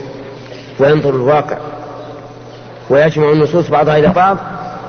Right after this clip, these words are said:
حتى تخرج المسألة نقية من الشبهات. إذن نقول الكعب بالكعب للتسوية وللتراص، وعلى هذا فلا حاجة إلى تفريج الرجلين.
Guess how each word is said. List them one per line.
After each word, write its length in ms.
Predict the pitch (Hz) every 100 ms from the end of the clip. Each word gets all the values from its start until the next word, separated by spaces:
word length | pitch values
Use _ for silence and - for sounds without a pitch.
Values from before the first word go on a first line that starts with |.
| -
حتى 480 | - 165 - 147 143
تخرج 440 | - 180 156 147
المسألة 520 | 143 165 165 180 208 165 - - -
نقية 440 | 175 190 208 180
من 120 | 165
الشبهات. 460 | 160 151 147 143 127 - - - - - - - - - - 180 165 170 - - - - - - 101 - - -
إذن 380 | 151 170 185 202 - - - - - -
نقول 560 | 143 147 170 185 202 208 - - - -
الكعب 460 | 135 131 185 165
بالكعب 380 | 143 139 175 190 185 - - - - -
للتسوية 720 | 127 131 - 165 175 190 196 165 - - - - - - -
وللتراص، 840 | 143 151 - 135 135 120 - - - - - - - - -
وعلى 240 | 120 139
هذا 360 | 135 147 175 165
فلا 300 | 147 143 139
حاجة 420 | 120 156 170 165
إلى 260 | 156 151 143
تفريج 400 | 139 123 151 170
الرجلين. 400 | 139 123 110 101